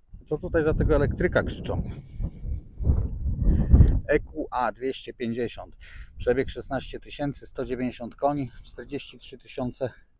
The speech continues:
euro. Kurde, jak na elektryka nie jest to jakaś wygórowana cena. Jeszcze raz zobaczmy, jak on z tyłu wygląda. Fajny, fajny samochodzik,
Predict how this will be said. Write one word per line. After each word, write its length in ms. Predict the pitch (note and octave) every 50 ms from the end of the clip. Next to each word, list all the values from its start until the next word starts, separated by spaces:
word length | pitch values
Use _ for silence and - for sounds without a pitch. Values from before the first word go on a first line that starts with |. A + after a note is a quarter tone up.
| _ _ - _ _ - - _ _ _ _ _ _ -
euro. 480 | A#2 A#2 A2 A2 A#2+ C3+ D3+ D#3 - - - - - - - - - - - - - - - - - - - - - - - - - - - - - - - - - - - - - - - -
Kurde, 280 | - - - A#3 G#3 A3+
jak 160 | A3 - -
na 120 | - G#3+ G3+
elektryka 580 | G3+ F3+ - - - G3+ A#3+ - - A#3+ A3 - - - - - - - - - - - - - - - - - - - - - - - - -
nie 140 | E3 A3 C4+
jest 320 | C#4+ A#3+ C#3 A#2 - -
to 160 | - B2 G#2 - - - - -
jakaś 260 | A#2 A2+ - A#2+ A#2
wygórowana 580 | A#2+ A#2 A#2+ - B2+ B2+ B2 A2+ B2 A2+ A#2 A#2
cena. 380 | - - A#2 A2 G#2+ G#2 - - - G#2+ G#2 - - - - - - - - - - - - - - - - -
Jeszcze 220 | - - - - C#3
raz 140 | C#3 C3+ A#2+
zobaczmy, 360 | C#3 B2+ C#3 C3 - - C#3+
jak 140 | C3+ A#2+ B2
on 80 | A#2+
z 80 | - -
tyłu 220 | - F#3+ D#3+ A2+
wygląda. 460 | B2 C3 C3 B2 A2 A#2 A#2+ C3 D3 - - - - - - - - - - - - - - - - - - - _ - _ _ _ _ _ _ _ _ _ _ _ _ _ _ _ _ _ _ _ - - - _ _ _ _ _ _ _ _ _ _ _ _ - - - _ _ - - - - - - - - - - - -
Fajny, 340 | - C#4+ F#3 A2 A2 - -
fajny 300 | - - G3 A#2+ G#2 G2
samochodzik, 560 | - A#2 G2+ G2+ G2 G2 G2+ F#2+ - - -